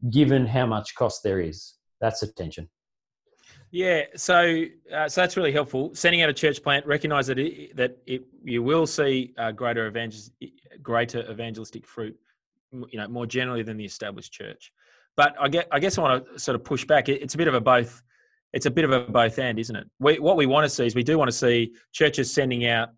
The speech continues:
Speaker 2: new congregations, churches sending out new plants or new sites, and reaching into, uh, existing areas, uh, reaching into new areas,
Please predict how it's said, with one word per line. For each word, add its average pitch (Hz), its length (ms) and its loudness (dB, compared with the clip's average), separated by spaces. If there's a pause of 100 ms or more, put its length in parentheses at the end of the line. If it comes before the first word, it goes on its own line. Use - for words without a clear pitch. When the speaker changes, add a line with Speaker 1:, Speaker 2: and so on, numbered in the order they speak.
(260)
Speaker 2:
new 131 140 -2
congregations, 127 800 0
churches 123 340 -6
sending 113 260 -4
out 110 180 -6
new 107 160 -6 (100)
plants 131 560 -2
or 107 220 -4
new 107 200 -6
sites, 117 540 0 (300)
and 123 240 -4
reaching 139 420 0
into, 120 500 -4 (320)
uh, 113 140 -2
existing 147 500 0
areas, 143 540 2 (100)
uh, 110 120 0
reaching 127 300 -2
into 113 160 -8
new 131 220 0
areas, 120 440 2